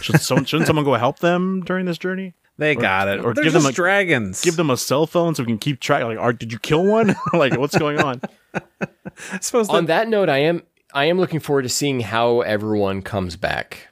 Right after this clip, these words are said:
Speaker 2: Yeah.
Speaker 3: at the end.
Speaker 1: Oh,
Speaker 3: Like,
Speaker 1: yeah.
Speaker 3: when do they show up and why?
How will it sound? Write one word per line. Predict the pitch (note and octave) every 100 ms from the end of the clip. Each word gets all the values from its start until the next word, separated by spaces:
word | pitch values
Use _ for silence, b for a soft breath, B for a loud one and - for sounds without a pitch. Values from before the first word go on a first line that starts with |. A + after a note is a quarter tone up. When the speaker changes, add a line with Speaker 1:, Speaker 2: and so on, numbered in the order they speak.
| _
Speaker 2:
Yeah. | - D3 A#2+
Speaker 3:
at | F2+
the | - E2+
end. | D2+ - D2 - _ _
Speaker 1:
Oh, | A#2
Speaker 3:
Like, | C#3 B2+
Speaker 1:
yeah. | C3 A#2+
Speaker 3:
when | G#2+ B2 B2+
do | A#2+
they | A2
show | G2+ B2 G#2+
up | G#2+
and | F#2+ F2
why? | F2+ D#2+ C#2+ E2+